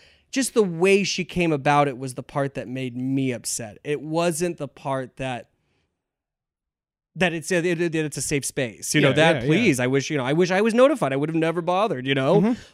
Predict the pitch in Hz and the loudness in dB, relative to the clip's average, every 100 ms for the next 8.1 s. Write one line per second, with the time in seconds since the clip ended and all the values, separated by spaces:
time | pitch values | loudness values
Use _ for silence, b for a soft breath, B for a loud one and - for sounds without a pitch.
0 | _ 170 156 170 - 180 175 175 151 151 | _ -2 -2 -6 -4 -2 -2 -4 -2 -4
1 | 139 147 147 139 123 - 131 - 135 131 | -2 0 2 0 -4 -6 -6 -6 -6 -6
2 | 127 - _ _ _ _ _ - 139 139 | -6 -10 _ _ _ _ _ -4 0 0
3 | 135 - 131 127 127 123 120 120 123 - | 0 0 2 2 2 0 -2 -4 -8 -12
4 | - 139 - - 135 131 120 123 113 110 | -10 -10 -10 -12 -8 -8 -8 -8 -10 -14
5 | - 139 147 151 143 180 175 139 - - | -16 -8 -4 -2 -2 -2 0 -2 -4 -6
6 | 123 120 - 123 - 127 120 123 - _ | -6 -6 -12 -14 -6 -6 -4 -6 -8 _
7 | 135 - 139 123 123 127 139 160 175 190 | -14 -6 -4 -4 -8 -6 -2 -2 0 -2